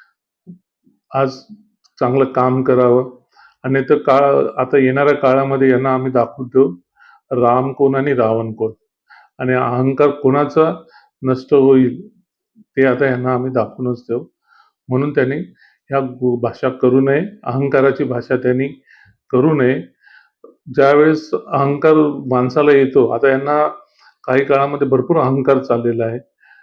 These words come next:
नव्या मुंबईमध्ये त्यांची झालेली रावणाची जसं अहंकारामुळे, अ, दहन झालं,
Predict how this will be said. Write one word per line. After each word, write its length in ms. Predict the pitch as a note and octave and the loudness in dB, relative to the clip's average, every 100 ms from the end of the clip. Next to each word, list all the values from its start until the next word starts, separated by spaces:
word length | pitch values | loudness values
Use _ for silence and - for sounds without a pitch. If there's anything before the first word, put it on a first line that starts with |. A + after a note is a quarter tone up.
| _ | _
नव्या 240 | C3 B2+ C3+ | -2 0 2
मुंबईमध्ये 840 | C#3 C#3 C3+ C3+ C3+ C3+ C#3 C#3+ - - _ _ _ - | 0 0 2 2 2 4 4 2 -6 -14 _ _ _ -2
त्यांची 320 | B2 B2+ C3+ | -2 0 0
झालेली 640 | B2+ A#2+ B2+ B2+ C3 B2+ B2 - _ _ _ _ | 0 2 2 4 4 4 2 -4 _ _ _ _
रावणाची 460 | B2+ B2+ C3 C#3 C#3 | -2 0 2 0 0
जसं 600 | C3 C3 F3 D#3+ C#3+ B2+ - _ _ _ _ - | 2 2 2 2 0 -4 -10 _ _ _ _ -4
अहंकारामुळे, 840 | C3+ C3+ C#3+ C#3 C#3 C3+ C3+ C3 | -2 -2 0 0 2 2 4 6
अ, 640 | C3 B2+ A#2+ A#2 A2+ A2 A2 A2+ | 6 4 2 0 2 2 0 -4
दहन 260 | B2+ C3 | -2 0
झालं, 300 | B2+ B2+ A#2+ | 2 4 2